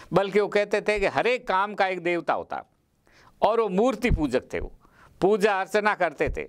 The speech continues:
और पूजा अर्चना में भी वो पशु बलि देते थे। और उन्होंने सूची बना रखी है, कई सारे लोग ये देवता थे जैसे ज्यूस, डायनोसाइस,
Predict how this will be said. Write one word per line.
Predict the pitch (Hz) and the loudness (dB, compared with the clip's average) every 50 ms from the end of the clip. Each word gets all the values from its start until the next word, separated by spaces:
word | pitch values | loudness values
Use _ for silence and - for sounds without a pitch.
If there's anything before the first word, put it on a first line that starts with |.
| - _ - | -14 _ -2
और | - 190 | -2 -2
पूजा | 190 190 196 220 240 208 233 233 220 208 | -2 -2 -2 -2 0 2 2 0 0 -2
अर्चना | 202 - 233 220 233 233 | -2 -2 -2 0 0 -2
में | 220 226 226 226 | -2 -2 -4 -4
भी | 262 294 | -4 -4
वो | 262 196 202 | -2 -2 -2
पशु | 202 208 254 240 - 269 | 0 0 -2 -2 0 0
बलि | 233 233 220 208 196 | 0 2 2 2 0
देते | 156 147 131 110 - 107 | 0 0 -2 -2 -4 -8
थे। | 95 - 90 - - - _ _ _ _ - - - - - _ _ | -8 -8 -12 -14 -16 -18 _ _ _ _ -20 -20 -20 -20 -20 _ _
और | - 165 180 180 180 165 156 - - 120 - | 0 2 2 0 -2 -4 -6 -12 -14 -10 -2
उन्होंने | - 156 160 165 165 165 165 160 147 | -2 0 2 2 0 0 0 -2 -2
सूची | - - - 240 233 - 269 254 | -4 -4 -4 -4 -2 0 0 0
बना | 214 196 190 196 190 | 0 0 0 0 -2
रखी | 180 175 - 208 | -2 -4 -4 -4
है, | 196 190 | -4 -2
कई | - 196 202 202 | -2 -4 -4 -2
सारे | - 190 175 180 190 180 | -2 -2 -2 0 -2 -2
लोग | 160 170 185 185 175 | 0 0 0 0 0
ये | 180 180 | -2 -2
देवता | 156 165 175 180 175 165 170 165 | 0 0 -2 -2 0 0 -2 -2
थे | 156 180 175 165 | 0 -2 -4 -2
जैसे | 143 160 156 - 170 160 | -2 -2 -2 -2 -2 -4
ज्यूस, | 139 131 143 180 196 190 190 175 - - - _ _ _ _ - _ _ - | -6 -4 0 0 2 2 2 0 -4 -12 -20 _ _ _ _ -20 _ _ 0
डायनोसाइस, | 151 165 175 185 185 185 175 - 180 170 175 180 160 - - | 0 0 0 0 0 -2 0 2 0 0 0 -2 -2 -2 -4